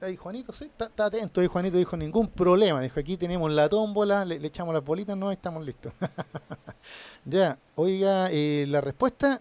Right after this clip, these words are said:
aquí, eh, tenemos aquí a don Mario Sotomayor, de Concepción, a don Juan Carlos Herrera, ¿ya? A don Roberto Ravi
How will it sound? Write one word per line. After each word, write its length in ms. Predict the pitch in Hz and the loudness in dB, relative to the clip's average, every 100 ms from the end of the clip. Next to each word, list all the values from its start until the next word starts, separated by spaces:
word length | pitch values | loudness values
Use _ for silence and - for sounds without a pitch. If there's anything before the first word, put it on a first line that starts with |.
| - - | -8 -10
aquí, 420 | 139 170 190 - | -6 -2 -4 -4
eh, 360 | 143 139 131 123 - - - _ | -6 -4 -6 -10 -16 -20 -20 _
tenemos 420 | 127 139 175 165 | -10 -6 -6 -6
aquí 360 | 147 135 175 190 - _ | -8 -6 -8 -8 -14 _
a 160 | 143 147 | -4 -2
don 180 | 151 143 | -2 0
Mario 220 | 143 147 | 0 0
Sotomayor, 540 | 143 131 123 120 202 247 - | -2 -4 -4 -2 -2 -4 -12
de 80 | |
Concepción, 480 | 104 - 117 208 220 - - - - | -14 -12 -6 -6 -6 -10 -18 -16 -10
a 60 | |
don 60 | 131 | -8
Juan 160 | 143 139 | -6 -4
Carlos 320 | 156 135 120 | -2 0 -2
Herrera, 420 | 113 202 220 226 - | 0 0 0 -2 -6
¿ya? 160 | 165 202 - - - - | -8 -8 -12 -14 -12 -6
A 80 | |
don 240 | 147 147 135 | -4 -4 -2
Roberto 400 | 139 139 - 143 | 0 0 -2 -2
Ravi 420 | 190 226 233 | 2 2 2